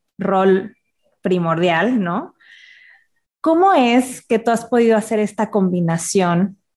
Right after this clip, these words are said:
de ser mamá en diferentes momentos y no perderte de vista a ti como Ludwika, como profesional,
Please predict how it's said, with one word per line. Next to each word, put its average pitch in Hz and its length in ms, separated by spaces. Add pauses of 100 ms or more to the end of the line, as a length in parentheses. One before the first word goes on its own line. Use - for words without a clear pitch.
(240)
de 180 180
ser 185 600
mamá 185 640 (220)
en 190 120
diferentes 170 640
momentos 170 640 (580)
y 233 120
no 254 200
perderte 254 460
de 220 100
vista - 420
a 165 280
ti 196 360 (480)
como 180 260
Ludwika, 180 680
como 175 240
profesional, 170 920